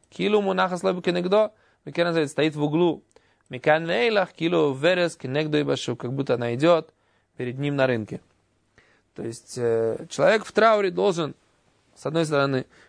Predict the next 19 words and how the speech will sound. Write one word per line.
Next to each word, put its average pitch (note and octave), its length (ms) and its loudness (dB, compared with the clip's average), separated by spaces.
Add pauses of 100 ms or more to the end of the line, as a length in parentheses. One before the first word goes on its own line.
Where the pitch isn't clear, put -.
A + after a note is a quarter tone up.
бояться D3 760 2 (240)
и C#3+ 100 -12
нас-, C#3 240 -8
находиться D3 380 0
в - 60 -10
состоянии, D3+ 600 0 (640)
как B2+ 140 -10
будто D3 240 0
над C3+ 180 0
ним C#3+ 240 0 (460)
висит C#3 340 -8
меч, D3 260 0
а C#3 60 -4
с C3+ 40 -4
другой D#3 260 2
стороны, G3 500 0
слишком F#3+ 400 -2
сильно F#3+ 260 0
плакать G3 600 0